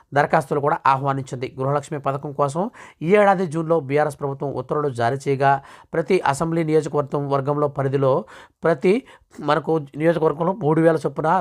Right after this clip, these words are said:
రాష్ట్ర వ్యాప్తంగా నాలుగు లక్షల ఇళ్లను మాత్రమే మంజూరు చేసింది. ఒక్కో ఇంటి నిర్మాణానికి మూడు లక్షల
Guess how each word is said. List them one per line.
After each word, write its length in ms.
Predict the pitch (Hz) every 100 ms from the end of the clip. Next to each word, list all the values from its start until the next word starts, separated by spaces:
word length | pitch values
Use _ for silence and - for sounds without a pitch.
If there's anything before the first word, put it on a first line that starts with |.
| 143
రాష్ట్ర 200 | 147 - 151
వ్యాప్తంగా 300 | 143 143 139
నాలుగు 180 | 139 147
లక్షల 160 | 143 151 139
ఇళ్లను 160 | 139 135
మాత్రమే 220 | 143 165 139
మంజూరు 260 | 127 135 -
చేసింది. 300 | 123 - 127 - _ _ _ _ _ _ - 135
ఒక్కో 160 | 151 143 131
ఇంటి 140 | 139 151
నిర్మాణానికి 520 | 147 143 135 120 123 156 - - _ 139
మూడు 140 | 160 165
లక్షల 260 | 156 151